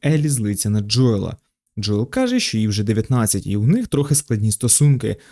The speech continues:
Хоч у нього в минулому і була донька, але до такого, на жаль, вона не дожила, тому він старається з усіх сил захистити Елі і гадає, що в них все ж буде все нормально. Цю дівчину звати Діна, вона найкраща подруга Елі і розкусила, що Джоел ходить на терапію.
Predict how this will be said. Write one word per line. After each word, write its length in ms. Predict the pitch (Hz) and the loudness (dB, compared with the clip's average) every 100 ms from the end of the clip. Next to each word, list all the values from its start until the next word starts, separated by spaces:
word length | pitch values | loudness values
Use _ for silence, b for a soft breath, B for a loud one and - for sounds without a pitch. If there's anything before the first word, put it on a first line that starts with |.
| B | B
Хоч 220 | - 139 139 | -4 0 2
у 40 | |
нього 160 | 117 113 | 2 2
в 40 | |
минулому 440 | 123 127 120 107 | 2 2 2 2
і 40 | 107 | 0
була 240 | 117 110 | 2 0
донька, 480 | 104 143 196 262 262 | 0 0 0 -2 -2
але 180 | 147 127 | 0 -2
до 140 | 113 110 | -2 -2
такого, 380 | 127 269 220 | -2 2 2
на 140 | 220 202 | 2 2
жаль, 220 | 190 196 | 2 0
вона 240 | 135 113 | 0 2
не 120 | 110 110 | 2 2
дожила, 460 | 117 113 131 123 | 0 2 2 2
тому 300 | - 98 101 | -2 -4 -2
він 160 | 110 220 | 0 0
старається 480 | - 196 175 165 131 | 0 0 0 0 -2
з 120 | 110 | -2
усіх 280 | 104 104 - | -4 -6 -6
сил 280 | - 165 | -4 -2
захистити 540 | 135 110 104 113 - - | -2 -4 -6 -8 -8 -4
Елі 240 | 131 120 107 | 0 0 0
і 120 | - | -2
гадає, 360 | 104 104 104 101 | -2 0 -2 -2
що 180 | - | -4
в 60 | 104 | -2
них 160 | 180 196 | -2 0
все 240 | - 131 | 0 0
ж 60 | 120 | 0
буде 200 | 107 107 | -4 -4
все 160 | - | -4
нормально. 440 | 101 101 98 78 - _ _ | -2 -2 -4 -8 -14 _ _
Цю 180 | - 113 | 0 0
дівчину 500 | 131 277 277 262 202 | 4 2 2 2 2
звати 440 | 110 110 113 113 | 2 2 0 0
Діна, 400 | 104 107 110 101 | 0 0 2 0
вона 260 | 110 107 101 | 0 0 0
найкраща 480 | 101 101 185 208 208 | 0 0 -2 0 -2
подруга 520 | - 117 113 107 110 - | 0 0 2 2 0 0
Елі 260 | 120 110 | 0 0
і 100 | 117 | 0
розкусила, 580 | 120 - - - 302 294 | 0 0 0 0 2 0
що 180 | - 143 | 2 0
Джоел 380 | 113 127 135 139 | 2 2 4 2
ходить 320 | 139 101 101 | -2 -4 -2
на 100 | 104 | -2
терапію. 540 | 110 110 127 110 92 | 0 0 0 -2 -4